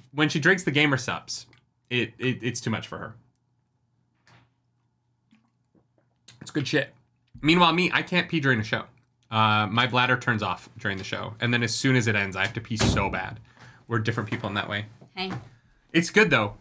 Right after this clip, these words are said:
Speaker 1: uh, 'cause I frequently do shows where I wear costumes that I cannot pee in, so. Yeah.
Speaker 2: Yeah, I went to go pee. It seemed like a good, uh, opportunity.
Speaker 1: When I was playing Shrek, this may be T M I, um, 'cause it's about me not peeing,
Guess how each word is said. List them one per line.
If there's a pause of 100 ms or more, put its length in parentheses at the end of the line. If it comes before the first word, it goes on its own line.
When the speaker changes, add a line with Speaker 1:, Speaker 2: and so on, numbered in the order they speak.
(140)
Speaker 1:
uh,
'cause
I
frequently
do
shows
where
I
wear
costumes
that
I
cannot
pee
in,
so. (2250)
Yeah.
Speaker 2:
Yeah, (120)
I
went
to
go
pee.
It
seemed
like (120)
a
good,
uh, (200)
opportunity. (480)
Speaker 1:
When
I
was
playing
Shrek,
this
may
be
T
M
I, (420)
um, (400)
'cause
it's
about
me
not
peeing,